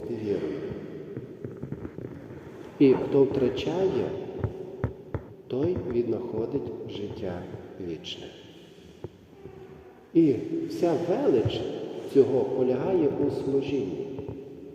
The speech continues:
Лише так можна осягнути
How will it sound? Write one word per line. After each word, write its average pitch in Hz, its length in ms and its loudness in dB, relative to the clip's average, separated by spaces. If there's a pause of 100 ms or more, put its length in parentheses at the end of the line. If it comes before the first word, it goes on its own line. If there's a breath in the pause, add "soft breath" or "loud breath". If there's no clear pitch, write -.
(400)
Лише 110 440 2 (300)
так 185 340 -2 (340)
можна 123 640 4 (380)
осягнути 131 640 -2